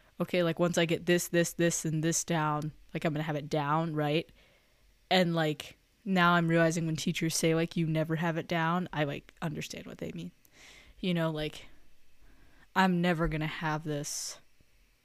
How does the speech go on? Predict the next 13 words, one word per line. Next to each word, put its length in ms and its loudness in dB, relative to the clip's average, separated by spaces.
completely 640 -2
down, 800 -4
but 120 6
I'm 140 0
okay 460 -6
with 200 -10
that. 360 -12
And 360 0
I 80 4
think 280 0
learning 340 2
that, 160 -2
like, 380 -2